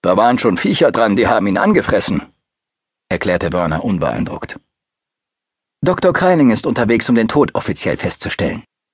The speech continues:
Brunhilde bedeutete Frank mit Handzeichen, sich selbst ein Bild zu machen. Doch er blieb neben ihr stehen und schaute hinüber zum Wagen, in dem zusammengesunken Wörners Frau kauerte.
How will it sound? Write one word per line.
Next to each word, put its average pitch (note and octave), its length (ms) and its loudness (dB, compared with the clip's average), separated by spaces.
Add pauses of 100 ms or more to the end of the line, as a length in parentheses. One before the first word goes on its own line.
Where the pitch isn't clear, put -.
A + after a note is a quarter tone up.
(560)
Brunhilde C#3+ 540 2
bedeutete F#3 460 -2
Frank G#3 400 -4
mit - 140 -4
Handzeichen, G2+ 560 -2
sich G2+ 180 -6
selbst - 380 -4
ein E2+ 180 -4
Bild B1 200 -6
zu - 120 -6
machen. - 360 -6 (1300)
Doch A2 200 2
er A#2+ 100 4
blieb B2+ 300 2
neben B2+ 240 4
ihr C3 100 2
stehen C#3+ 380 -2
und C3 160 -2
schaute G2+ 280 -2
hinüber G#2+ 380 2
zum G#2 240 -2
Wagen, F2+ 320 2
in B1+ 80 -4
dem B1 200 -4
zusammengesunken G2 1000 0
Wörners F#2 320 2
Frau - 240 -2
kauerte. - 580 -6